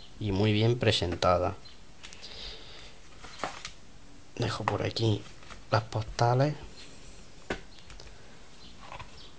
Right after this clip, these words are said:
Y el jueguecito.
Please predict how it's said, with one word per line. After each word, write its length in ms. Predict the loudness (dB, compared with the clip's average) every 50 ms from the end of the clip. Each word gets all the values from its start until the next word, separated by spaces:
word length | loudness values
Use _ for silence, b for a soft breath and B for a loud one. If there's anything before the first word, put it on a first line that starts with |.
| -14 -14 -14 -14 -14 -14 -14 -14 -12 -12 -12 -12 -12 -12 -12 -12 -14 -12 -12 -12 -12 -12 -12 -12 -12 -12 -6 -2
Y 100 | 0 0
el 120 | 2 0
jueguecito. 1040 | 0 -2 -2 -2 -2 -2 -2 -4 -4 -2 -2 -2 -2 -4 -2 0 2 4 4 4 2